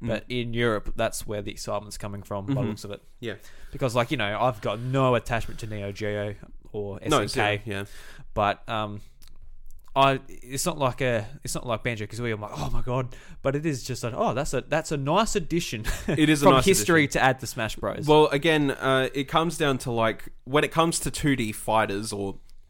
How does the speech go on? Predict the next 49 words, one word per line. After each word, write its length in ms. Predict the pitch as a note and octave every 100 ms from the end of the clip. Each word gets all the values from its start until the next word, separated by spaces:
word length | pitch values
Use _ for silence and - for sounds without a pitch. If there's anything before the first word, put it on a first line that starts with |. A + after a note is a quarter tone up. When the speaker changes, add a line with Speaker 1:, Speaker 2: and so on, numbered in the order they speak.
| -
Speaker 1:
two 240 | - C3 A2
D 180 | G#2+
or 200 | G#2+ G2+
two 180 | F#2+ A#2+
point 240 | - A2 G2
five 340 | - G#2+ G#2
D 200 | - G#2
fighters, 520 | - G#2+ G2+ G2+ G2+
so, 200 | - G#2+
like, 260 | G2+ G#2 -
your 80 | G#2
Dead 160 | A#2
or 80 | G#2+
Alives, 420 | G2+ G2 G2+ G2
your 100 | G2+
Street 340 | - - G2+ -
Fighters, 520 | G2 F#2+ G2 G2 -
your 60 |
Tekken, 640 | G2+ - F#2+ A2 F#2+ G2 G2
your 120 | F#2 - - -
whatever. 260 | G#2 F#2+ - - -
The 80 | -
problem 320 | - C#3+ C3
is, 220 | A#2 A2 G2+
is 160 | G2+
that, 240 | G#2+ G2+ -
uh, 300 | G#2 G2+ G2+ -
Street 420 | - - C3+ C3
Fighter 360 | - A2+ G#2+ -
and 160 | G2+
Tekken 500 | G#2 A2+ G#2 G2 G2+ G#2+
have 180 | G#2
always 340 | - A2+ G#2+ A2
stood 380 | - - C#3 B2
above 400 | - G#2+ G2+ F#2
everything 480 | G#2+ G#2 G2+ G2+ -
else 360 | F#2+ G#2 -
in 180 | - G#2
terms 380 | - G2+ F#2+ F#2+
of 260 | - G2 -
popularity, 720 | G#2 - G2+ G#2 A2 E3 F#3+ - - -
Speaker 2:
Mm. 100 | A2+
Speaker 1:
and 120 | A2
a 20 |
lot 160 | A2 A2
of 100 | G#2
people 440 | - G#2+ A2+ G#2
do 240 | F#2+ A2+ A#2
not 340 | G#2+ G#2 -